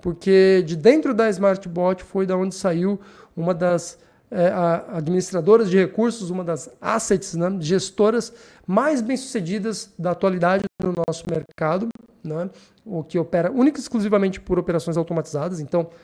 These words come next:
não é exagero dizer que são os melhores do mercado. Soluções próprias, seria bom, né, você poder criar o seu próprio robô, limitar por horários, ou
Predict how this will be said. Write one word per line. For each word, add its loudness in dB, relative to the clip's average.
não 8
é 8
exagero 2
dizer -2
que -8
são -2
os -2
melhores 2
do -2
mercado. -2
Soluções 6
próprias, 2
seria -2
bom, 6
né, 8
você 0
poder 0
criar 2
o 0
seu -2
próprio 0
robô, -2
limitar 0
por -2
horários, 0
ou 8